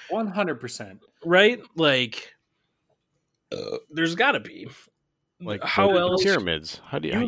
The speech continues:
Speaker 3: you can't explain the pyramids. We still
Speaker 1: you
Speaker 3: can't
Speaker 1: look at
Speaker 3: explain the
Speaker 1: the,
Speaker 3: pyramids.
Speaker 1: you look at the, the pure accuracy of how they built those pyramids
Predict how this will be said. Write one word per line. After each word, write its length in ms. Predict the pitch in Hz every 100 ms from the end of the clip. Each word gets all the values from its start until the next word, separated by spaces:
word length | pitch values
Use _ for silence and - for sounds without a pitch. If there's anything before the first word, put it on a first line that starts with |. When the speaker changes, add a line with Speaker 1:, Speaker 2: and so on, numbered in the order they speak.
| 214
Speaker 3:
you 80 | 127
can't 260 | 147 156
explain 520 | 107 - 117 127 117
the 80 | 117
pyramids. 520 | 120 139 - 80 80
We 80 | 87
still 240 | - - 214
Speaker 1:
you 60 |
Speaker 3:
can't 40 | 196
Speaker 1:
look 80 | 76
at 60 |
Speaker 3:
explain 260 | 73 76 73
the 60 | 143
Speaker 1:
the, 80 | 60
Speaker 3:
pyramids. 320 | 147 73 180
Speaker 1:
you 60 |
look 100 | 392 190
at 60 | -
the, 240 | 294 131 120
the 80 | 131
pure 380 | 127 - 160 151
accuracy 880 | 120 120 120 120 110 104 - 104 101 -
of 140 | 113
how 400 | 104 - 123 131
they 200 | 127 123
built 300 | 117 113 110
those 200 | 110 104
pyramids 640 | - 110 104 101 104 104 -